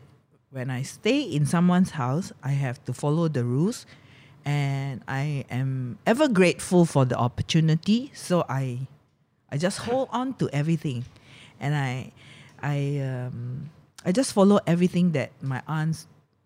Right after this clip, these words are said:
wants, and I just do everything because I tell myself, "I'm not supposed to be here," you know? And I owe her a lot. I know I owe her a lot at that time, you know?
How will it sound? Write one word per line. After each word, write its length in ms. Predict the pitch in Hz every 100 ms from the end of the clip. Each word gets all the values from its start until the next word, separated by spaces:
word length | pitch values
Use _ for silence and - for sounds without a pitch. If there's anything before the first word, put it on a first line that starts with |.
| _
wants, 420 | 143 151 151 185 -
and 200 | 131 127
I 120 | 123
just 400 | 123 147 147 - - _ _ _ -
do 240 | 135 214 -
everything 460 | 190 214 202 185 175
because 340 | - 294 - -
I 120 | 156 170
tell 180 | 214
myself, 420 | 226 151 143 131 -
"I'm 240 | 147 175 190
not 180 | 247
supposed 380 | - 165 170 180
to 60 | 151
be 120 | 135
here," 280 | 127 131 131 - - _ _ _ _ _ _ _ _ _ _ _ - -
you 100 | 117
know? 240 | 139 190 233 - - - - - _ - _ _ _
And 400 | 135 143 131 127 -
I 80 | 135 -
owe 140 | 233
her 180 | 214 208
a 20 |
lot. 200 | 135 - - - - - _ _ _ _ _ _ _ -
I 80 |
know 240 | 156 190 170
I 140 | - -
owe 60 | 151
her 180 | 147 131
a 80 |
lot 160 | 123 - -
at 100 | 175
that 180 | 185 -
time, 280 | - 156 120 - - _ -
you 140 | 143
know? 160 | 170